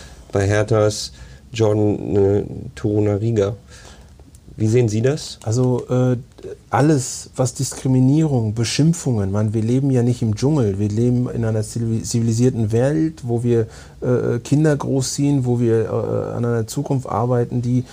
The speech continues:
Speaker 2: für alle positiv sein sollen. So, äh, kann man nicht miteinander umgehen, ne? Insofern ist für mich jegliche Beleidigung, äh, von den Rängen.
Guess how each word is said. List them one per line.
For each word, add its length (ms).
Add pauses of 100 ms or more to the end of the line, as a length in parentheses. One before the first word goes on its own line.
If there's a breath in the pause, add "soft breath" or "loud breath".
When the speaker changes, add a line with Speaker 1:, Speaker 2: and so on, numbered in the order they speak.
(140 loud breath)
Speaker 2:
für 180
alle 180
positiv 580
sein 300
sollen. 260 (300 loud breath)
So, 540
äh, 1400
kann 160
man 120
nicht 160
miteinander 360
umgehen, 400 (460 soft breath)
ne? 240
Insofern 600
ist 160
für 120
mich 240 (340 loud breath)
jegliche 680 (380 loud breath)
Beleidigung, 920
äh, 500
von 220
den 160
Rängen. 400